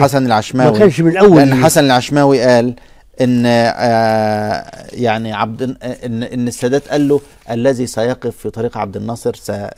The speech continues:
Speaker 1: يعني".
Speaker 2: آه. شوف،
Speaker 1: آه،
Speaker 2: شوف، طب يعني إذا إحنا
Speaker 1: قال له:
Speaker 2: أمام
Speaker 1: "أن ال-، الذي سيعادي جمال سوف يأكله".
Speaker 2: آه.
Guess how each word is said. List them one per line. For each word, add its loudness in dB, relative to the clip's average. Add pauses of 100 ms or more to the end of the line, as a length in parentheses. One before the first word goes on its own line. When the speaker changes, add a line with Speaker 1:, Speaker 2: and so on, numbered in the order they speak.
Speaker 1:
يعني". -12
Speaker 2:
آه. -12 (420)
شوف، 0 (180)
Speaker 1:
آه، -4
Speaker 2:
شوف، 2 (120)
طب 0
يعني 0
إذا 4
إحنا 2
Speaker 1:
قال 8
له: 8
Speaker 2:
أمام 6
Speaker 1:
"أن -
ال-، 4
الذي 4
سيعادي 6
جمال 2
سوف -2
يأكله". -2 (320)
Speaker 2:
آه. -20